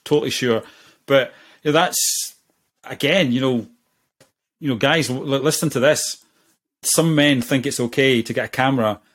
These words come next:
and stick it up a woman's skirt. Some men won't think it's okay to inject a woman in the leg to, to overcome them in a pub. Come on, guys, that's just not, surely that we should be doing more around, we should be getting angry about that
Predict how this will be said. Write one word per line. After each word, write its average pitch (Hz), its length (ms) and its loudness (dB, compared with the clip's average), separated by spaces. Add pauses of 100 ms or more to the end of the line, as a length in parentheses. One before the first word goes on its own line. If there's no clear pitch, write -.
(140)
and 113 140 -6
stick - 260 -6
it - 60 -8
up 120 120 -10
a 117 40 -4
woman's 113 320 0
skirt. 143 280 -2 (1040)
Some 151 220 2
men 135 480 2 (140)
won't 127 200 -4
think 135 220 -2
it's 131 140 -2
okay 127 380 0
to - 180 -8
inject 127 400 0
a 123 60 -4
woman 123 240 0
in 113 60 0
the 110 120 -2
leg 117 420 0 (300)
to, - 240 -16
to 127 120 -8
overcome 123 680 0 (160)
them 110 320 -2 (480)
in 135 100 0
a 120 60 2
pub. - 300 2 (840)
Come 151 120 -2
on, 160 140 4
guys, 117 240 2
that's 143 220 -2
just - 180 -6
not, 113 300 -2
surely 147 240 2
that 127 120 0
we 127 80 -4
should 123 160 -4
be 120 60 0
doing 117 220 2
more 120 180 4
around, 117 220 4
we 123 60 -4
should 135 100 -4
be 127 80 -2
getting 123 200 -4
angry 143 440 2
about 120 260 0
that 98 300 -10